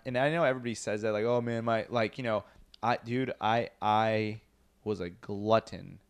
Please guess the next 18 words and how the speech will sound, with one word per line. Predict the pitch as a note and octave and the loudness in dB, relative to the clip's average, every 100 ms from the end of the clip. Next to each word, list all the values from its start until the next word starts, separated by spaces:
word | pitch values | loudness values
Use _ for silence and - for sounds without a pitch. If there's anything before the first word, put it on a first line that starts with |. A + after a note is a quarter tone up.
| _ | _
for, | - G#2 - | -12 -10 -6
I | A2 | -6
couldn't | - - C#3+ C3+ C3+ - _ - | -6 -12 -8 -6 -8 -16 _ -14
put | A2+ | -10
enough | A2 G#2+ G#2+ - _ - _ _ | -6 -4 -4 -6 _ -20 _ _
in | - | -8
my | A2+ F#2+ | -6 -6
system. | - A#2+ - F#2 | -6 -8 -6 -8
Like, | - G#2+ - | -6 -6 -6
you | B2+ | -4
would, | D3 - - - | -4 -4 -18 0
I | C#3+ | 2
would, | F#3 E3+ | 4 2
you | |
would | G#3 | -6
put | G3 C3 | -4 -4
one | A2+ A#2+ | -2 -2
balloon | E3 C3+ A#2 A#2 | -2 -2 -2 -8